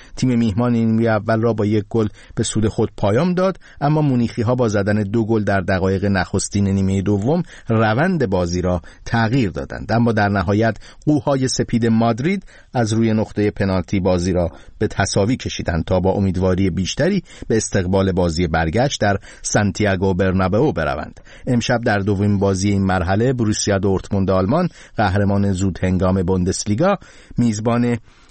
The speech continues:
کلیان امپاپه و یارانش در پاریس سن ژرمن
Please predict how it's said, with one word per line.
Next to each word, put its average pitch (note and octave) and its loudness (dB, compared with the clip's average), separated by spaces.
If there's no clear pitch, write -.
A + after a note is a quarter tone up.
کلیان A#2+ 2
امپاپه G#2 0
و G2 2
یارانش F#2 2
در F2 0
پاریس F2+ 0
سن F2+ 0
ژرمن G2+ 0